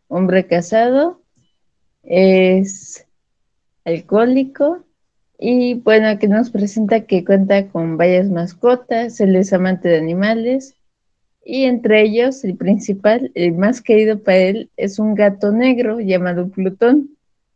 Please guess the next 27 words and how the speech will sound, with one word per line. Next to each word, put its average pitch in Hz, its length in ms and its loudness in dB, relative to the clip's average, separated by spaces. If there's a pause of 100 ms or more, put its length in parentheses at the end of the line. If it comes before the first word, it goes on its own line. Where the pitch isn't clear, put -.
(580)
Dice 202 400 0
él 196 160 0
que 170 560 0 (320)
su - 120 -10
esposa 190 540 -2
como 151 320 -8
que 160 120 -4
no, 196 300 0
no 202 140 0
le 170 200 0
gusta, 170 500 -4
que 165 240 -4
ya 180 160 6
ven 214 240 0
por 185 240 -2
la 151 440 -8 (840)
superstición 220 920 -2
de 208 100 0
los 190 220 -2
gatos 196 420 0
negros, 180 500 -4
¿no? 233 320 -6
Que 165 280 -8
se - 240 -8
hacía 185 280 -2
mucho 196 360 0
miedo, 190 460 -6